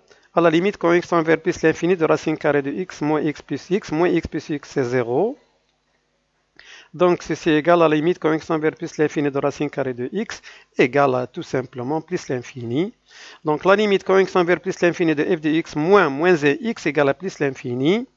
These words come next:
L'interprétation géométrique de ces résultats-là, la limite quand x tend vers plus l'infini de f de x moins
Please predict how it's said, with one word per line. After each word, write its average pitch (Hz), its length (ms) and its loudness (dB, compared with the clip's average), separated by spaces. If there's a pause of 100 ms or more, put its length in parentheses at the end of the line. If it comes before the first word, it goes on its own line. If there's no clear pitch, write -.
(640)
L'interprétation 180 960 4
géométrique 156 640 0
de 139 120 -4
ces 175 260 -2
résultats-là, 147 800 2 (760)
la 175 100 6
limite 196 280 2
quand 196 140 0
x 202 160 0
tend 180 140 2
vers 165 180 2
plus 180 240 -6
l'infini 165 420 0
de 139 120 -4
f 165 180 -2
de 160 120 -4
x 143 260 -4
moins 160 340 2